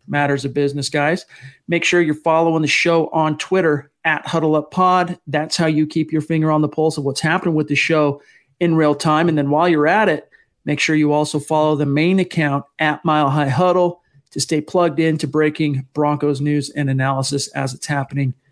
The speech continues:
in real time as well. And if you're in a position, you can head over to huddle up pod dot com, get yourself some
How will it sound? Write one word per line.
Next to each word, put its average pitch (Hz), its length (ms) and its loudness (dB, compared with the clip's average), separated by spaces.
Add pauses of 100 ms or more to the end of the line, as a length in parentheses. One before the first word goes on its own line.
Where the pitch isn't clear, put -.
(300)
in 151 120 0
real 143 200 2
time 143 320 0
as 131 120 -2
well. 170 400 2 (520)
And 185 120 2
if 180 120 0
you're 208 80 4
in 214 80 2
a - 20 0
position, 175 600 0
you 165 100 -6
can 170 100 0
head 170 140 2
over 165 160 2
to 170 80 2
huddle 165 260 0
up 160 140 -2
pod 151 200 0
dot 160 200 0
com, 151 280 0
get 143 140 -2
yourself 147 340 0
some 156 220 -4